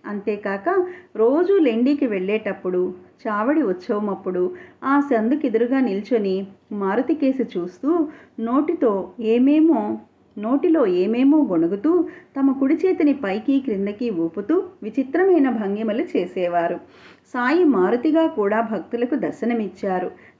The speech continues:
హిందూ మతద్వేషి అయిన ముస్లిం భక్తుడు సాయి తన కోరిక నెరవేర్చినందుకు మసీదులో భక్తులకు ప్రసాదం పంచబోయాడు.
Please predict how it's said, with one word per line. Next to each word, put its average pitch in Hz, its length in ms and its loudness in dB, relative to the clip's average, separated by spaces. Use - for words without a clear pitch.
హిందూ 262 340 4
మతద్వేషి 254 680 0
అయిన 294 200 4
ముస్లిం 226 420 2
భక్తుడు 220 520 -2
సాయి 240 300 0
తన 339 220 0
కోరిక 233 380 -2
నెరవేర్చినందుకు 214 1080 0
మసీదులో 339 560 2
భక్తులకు 233 520 -2
ప్రసాదం 294 580 0
పంచబోయాడు. 180 880 -2